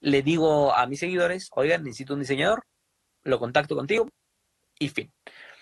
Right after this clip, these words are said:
Entonces, nos vemos en un próximo live. Me encantó. Nos vemos el viernes con Julio Hierro. Aquí tenemos a Lucio. Lucio es parte de la mentoría. Eh, por favor, si nos quieres hablar algo, Lucio, de que, eh, de la mentoría está bien, eh, o está mal, también, también dinos que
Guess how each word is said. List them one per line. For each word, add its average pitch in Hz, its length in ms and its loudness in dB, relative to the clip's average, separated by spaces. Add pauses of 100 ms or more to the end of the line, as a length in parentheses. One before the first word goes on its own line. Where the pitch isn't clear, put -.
(140)
Entonces, 185 460 4
nos 175 180 0
vemos 226 280 4
en 190 100 0
un 185 60 -4
próximo 156 320 -4
live. 160 320 2
Me 143 120 -4
encantó. 131 440 -2
Nos 160 140 -4
vemos 156 260 -4
el 139 100 -6
viernes 143 580 -2 (200)
con 131 120 -4
Julio 151 240 0
Hierro. 202 320 2 (200)
Aquí 135 180 -2
tenemos 160 320 -2
a 135 80 4
Lucio. 160 480 2
Lucio 160 320 0
es 156 100 -2
parte 143 300 0
de 147 80 4
la 120 140 -2
mentoría. 135 520 -2 (300)
Eh, 123 160 -2
por 123 220 -6
favor, 139 240 0
si 139 100 -12
nos 117 100 -8
quieres 139 220 -2
hablar 127 200 2
algo, 135 180 0
Lucio, 135 280 -2
de 120 120 -2
que, - 220 -6 (280)
eh, 117 380 0
de 123 100 0
la 117 100 0
mentoría 123 400 0
está 131 220 -2
bien, 220 260 0 (380)
eh, 123 240 -2
o 120 160 2
está 113 180 0
mal, 233 300 0 (100)
también, 120 380 -2
también 127 300 -4
dinos 220 300 -4
que - 260 -10